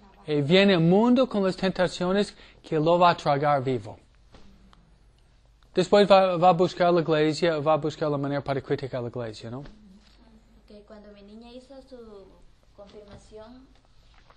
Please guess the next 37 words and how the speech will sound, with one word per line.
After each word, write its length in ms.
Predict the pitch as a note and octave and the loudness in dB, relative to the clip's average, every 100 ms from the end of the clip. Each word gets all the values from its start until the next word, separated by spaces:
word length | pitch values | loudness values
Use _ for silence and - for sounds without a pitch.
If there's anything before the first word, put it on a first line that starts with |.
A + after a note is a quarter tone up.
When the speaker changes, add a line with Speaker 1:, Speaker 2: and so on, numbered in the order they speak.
| _ G3+ | _ -20
Speaker 2:
hubo 240 | A#3 A#3 | -20 -20
un 220 | G#3+ G#3+ | -20 -20
niño 320 | A3 A3+ A#3 G#3+ - | -20 -20 -20 -20 -20
que 160 | G3 | -20
ya 80 | F#3+ | -20
había 320 | G3+ G#3 G3+ | -20 -20 -20
hecho 240 | G3+ G#3+ G3 | -20 -20 -20
su 180 | - F#3+ | -20 -20
confirmación 720 | F#3 F#3 F3+ F#3+ - G3+ G3 | -20 -20 -20 -20 -20 -20 -20
a 220 | F#3 F3+ | -20 -20
otro, 180 | G3 A3 G#3+ | -20 -20 -20
pero 160 | G3 F#3 F3+ | -20 -20 -20
se 120 | F3+ | -20
paró 240 | - F#3 F#3+ F#3 | -20 -20 -20 -20
y 220 | F3+ F#3 | -20 -20
él, 100 | G3 _ _ _ _ - _ | -20 _ _ _ _ -20 _
en 200 | F#3 F#3 | -20 -18
lo 40 | |
Speaker 1:
Sí. 100 | - | -2
Speaker 2:
que 60 | G#3+ | -2
estaba 320 | F#3+ F#3+ G#3 | -2 -16 -20
preparándose, 640 | A3 - G3 A3+ A#3 A#3 G3 | -20 -20 -20 -20 -20 -20 -20
¿él 100 | G3+ | -20
estaba 360 | A3 - A3+ A#3 | -20 -20 -20 -20
comulgando 580 | B3 A3+ G#3+ A3 C4 C4+ | -20 -20 -20 -20 -20 -20
o 120 | G3+ | -20
tuvo 280 | G#3 G#3+ G#3+ | -20 -20 -20
que 120 | G3+ | -20
dejar 260 | G3 G3+ G#3 | -20 -20 -20
de 80 | |
comulgar 480 | G3+ G3+ F#3+ F#3+ F#3+ | -20 -20 -20 -20 -20
por 80 | G3 | -20
los 140 | F#3 F3+ | -20 -20
dos 180 | F3 E3+ | -20 -20
años? 260 | D3+ - _ _ _ _ _ _ _ _ - | -20 -20 _ _ _ _ _ _ _ _ -10
Speaker 1:
No, 120 | G#3 | -6
uh, 380 | G#3+ G3 G#3 G3 | 0 0 -2 -10